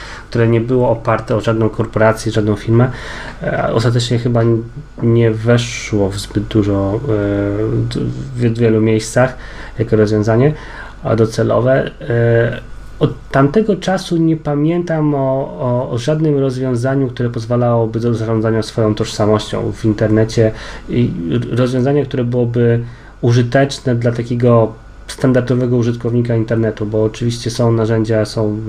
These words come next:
klucze, e, prywatne i publiczne,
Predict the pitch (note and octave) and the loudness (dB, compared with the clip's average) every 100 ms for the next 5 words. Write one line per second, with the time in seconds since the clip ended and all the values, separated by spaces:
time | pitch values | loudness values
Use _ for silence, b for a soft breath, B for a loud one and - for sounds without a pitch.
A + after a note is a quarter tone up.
0 | G#2 - - C3+ B2+ A#2+ A2+ A#2 B B | -6 -4 2 2 4 4 2 2 B B
1 | B B - G#2+ G#2 G#2 G#2 G#2+ G#2 - | B B -2 2 4 4 2 0 -2 -10
2 | - - - A#2+ A#2 A#2 A#2+ A#2 A2+ A#2+ | -18 -18 -4 0 2 2 2 0 0 0
3 | A2+ A#2 A#2+ - A2 G#2+ G#2 G2+ | -2 0 -2 -2 0 2 2 0